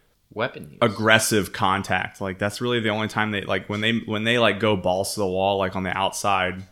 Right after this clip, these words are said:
Speaker 2: which I think this Ripley and Charlotte Flair match has a chance to do.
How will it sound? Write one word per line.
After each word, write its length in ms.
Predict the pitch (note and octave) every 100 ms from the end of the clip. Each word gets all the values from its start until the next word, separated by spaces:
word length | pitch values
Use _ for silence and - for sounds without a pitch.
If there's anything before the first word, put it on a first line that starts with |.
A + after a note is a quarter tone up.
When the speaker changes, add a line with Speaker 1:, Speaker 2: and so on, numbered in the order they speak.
| - _ _ _ _ _ _ -
Speaker 2:
which 160 | A#2+
I 80 | A#2+
think 180 | B2 A#2
this 160 | G#2+ G2+
Ripley 340 | G#2+ G#2 G2+
and 80 | F#2+
Charlotte 280 | - F2+ -
Flair 160 | F#2+
match 220 | F#2 F2+ -
has 160 | F2+
a 40 | F2+
chance 300 | F#2 F2+ -
to 80 |
do. 220 | F#2 F#2+